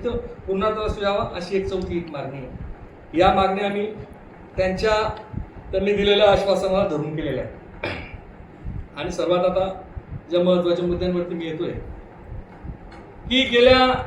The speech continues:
अनेक महिन्यापासूनचं तुम्ही राजकारण भडगाव म-, पाचोऱ्यामध्ये जे सुरू आहे, एकमेकावर चिखलफेक सुरू आहे सध्या, की कोणी म्हणते की बुवा यांनी या शहरामधला हा भूखंड गिळला,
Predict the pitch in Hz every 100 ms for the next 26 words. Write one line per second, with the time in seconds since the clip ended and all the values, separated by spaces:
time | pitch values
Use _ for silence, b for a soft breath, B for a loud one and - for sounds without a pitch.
0 | 175 226 233 233 233 226 220 196 196 220
1 | 214 202 208 185 175 175 214 202 202 160
2 | 160 180 - - - - 139 147 151 151
3 | 151 151 165 175 160 147 165 147 170 185
4 | - - - - - - - - - 180
5 | 196 196 202 208 208 202 - - - -
6 | - - - - 196 190 202 196 170 175
7 | 170 - 127 - - - - - - -
8 | - - - - - - 226 254 269 262
9 | 240 247 254 254 254 254 247 233 233 214
10 | 214 214 208 208 185 180 196 196 190 190
11 | 196 190